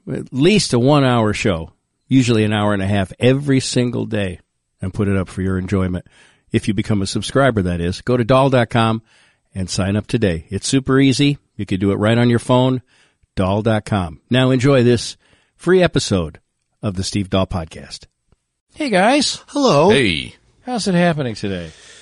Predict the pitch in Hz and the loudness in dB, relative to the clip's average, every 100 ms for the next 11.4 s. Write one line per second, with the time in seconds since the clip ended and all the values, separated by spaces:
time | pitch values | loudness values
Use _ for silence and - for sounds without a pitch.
0 | - _ - 202 80 64 - - 269 226 | -20 _ 0 2 2 -4 -18 -2 2 4
1 | 233 - 262 233 156 139 180 175 165 151 | 2 2 4 4 4 2 2 2 0 0
2 | 185 156 104 - - _ _ 139 147 139 | -2 -2 -4 -12 -20 _ _ -2 0 0
3 | 127 - 147 147 170 214 220 - _ _ | -2 0 2 4 4 2 -2 -10 _ _
4 | _ _ _ 131 131 131 156 170 - - | _ _ _ 0 2 2 0 -4 -12 -4
5 | 127 127 131 156 202 139 107 131 160 180 | 0 2 2 0 -2 -6 -2 0 2 0
6 | 98 78 - _ _ _ _ - 123 123 | -2 -10 -20 _ _ _ _ -2 2 4
7 | 113 110 123 107 107 - 107 185 - - | 2 2 2 0 -4 -2 0 0 -2 -14
8 | _ - 104 82 _ _ _ - 123 120 | _ -6 -6 -6 _ _ _ -10 -8 -6
9 | 107 127 120 127 - 175 90 92 90 85 | -8 -4 2 2 2 0 -4 -6 -8 -8
10 | 82 - - - 76 82 113 113 95 80 | -10 -12 -14 -12 -8 -4 -2 -2 -2 -6
11 | _ - 110 | _ -18 -16